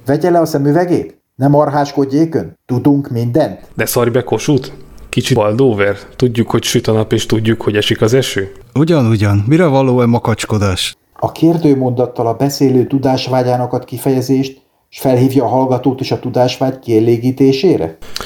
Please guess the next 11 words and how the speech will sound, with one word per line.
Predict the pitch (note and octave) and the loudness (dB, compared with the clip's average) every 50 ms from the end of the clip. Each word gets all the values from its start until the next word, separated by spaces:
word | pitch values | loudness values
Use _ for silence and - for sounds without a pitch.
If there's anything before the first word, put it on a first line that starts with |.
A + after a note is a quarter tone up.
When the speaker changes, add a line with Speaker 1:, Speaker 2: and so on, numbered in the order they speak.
| - - - - - - - - - - - - - | -12 -14 -14 -16 -18 -18 -18 -16 -16 -16 -14 -10 -4
Speaker 2:
Rendszerint | - A2+ A2+ G#2+ G2+ - - - A#2 A#2 A#2 A#2+ A#2+ | -2 0 0 0 0 0 0 0 2 2 2 2 0
csak | - - - - - | 0 -2 -2 -2 0
egy | A#2 A2+ G2+ G2+ | 0 -2 0 -2
vonatkozásban | A2 G#2+ A2+ A2 G#2 - - A#2 G#2 A2 A2 G#2+ G#2+ G#2+ G#2 A2 G#2+ G#2 | -2 -2 -2 -2 -4 -2 -2 -2 0 0 0 0 0 -2 -2 0 0 -2
kétséges | G2 - A2 G#2 G2 - - A2+ G#2+ G#2 G#2+ G2+ - | -2 -4 -4 -4 -2 -2 -2 0 0 0 -2 -2 -2
a | G#2+ | -2
beszélő | G2+ A2 G#2 - - - A2 A2 A2 A2 | -2 -2 -2 0 0 0 0 2 2 2
álláspontja? | G#2+ G#2+ G#2+ A2 A2 - - - C#3 C#3 B2 - - G#2 G2+ - - - - - - - - - - - - - - - - | 2 2 0 0 0 -2 -2 0 0 0 0 0 -2 -6 -6 -6 -10 -18 -18 -18 -18 -16 -16 -16 -16 -18 -18 -20 -18 -12 -8
Szokás | - - - A#2 - A2+ A2 - | -4 -2 -2 -2 -2 -2 -2 -2
szerintes | - - A2+ A#2 A#2 A2 A#2 - | 0 0 2 2 2 2 0 -2
hazugság? | - - G#2+ G#2 A#2 C#3 C#3 - - A#2+ A2 G#2+ G#2 | -2 -4 -2 0 -2 -2 -2 -4 -6 -6 -8 -10 -12